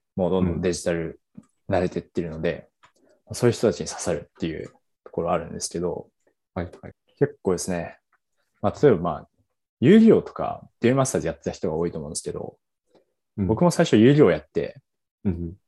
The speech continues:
Speaker 1: 遊戯王デュエルリンクスっていうゲームがあるんですけど、それをやってですね。
Speaker 2: あ、ありますね。僕もちょっとやってましたね。
Speaker 1: はい。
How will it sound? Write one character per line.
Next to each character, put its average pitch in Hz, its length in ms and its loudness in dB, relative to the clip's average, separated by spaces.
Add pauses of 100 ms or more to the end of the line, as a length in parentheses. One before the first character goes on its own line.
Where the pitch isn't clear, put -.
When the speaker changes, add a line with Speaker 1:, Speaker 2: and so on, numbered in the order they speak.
(140)
Speaker 1:
遊 110 100 6
戯 113 140 6
王 90 60 4
デ 95 100 2
ュ - 20 6
エ 101 60 4
ル 101 80 4
リ 98 100 0
ン 95 80 -4
ク - 80 -12
ス - 160 -10
っ - 40 -20
て 78 100 -10
い 73 60 -8
う - 20 -8
ゲ 85 100 0
ー 82 40 -4
ム 76 80 -10
が 78 80 -8
あ - 20 -8
る 76 80 -12
ん - 40 -12
で 98 40 -14
す - 120 -14
け - 60 -18
ど、 - 120 -14
そ - 120 -4
れ 101 60 4
を 98 40 4
や 92 60 0
っ - 80 -8
て - 120 -4
で - 60 -8
す - 140 -20
ね。 - 60 -20 (300)
Speaker 2:
あ、 90 180 0
あ 82 60 -2
り 90 80 -4
ま 98 120 2
す 92 120 -6
ね。 - 160 -10
僕 92 200 -4
も 104 80 4
ち 90 80 0
ょ 101 40 0
っ - 60 -12
と - 100 -4
や 76 60 -4
っ - 20 -18
て - 80 -16
ま 78 100 -10
し - 80 -18
た - 80 -18
ね。 - 60 -18
Speaker 1:
は - 40 -20
い。 - 40 -20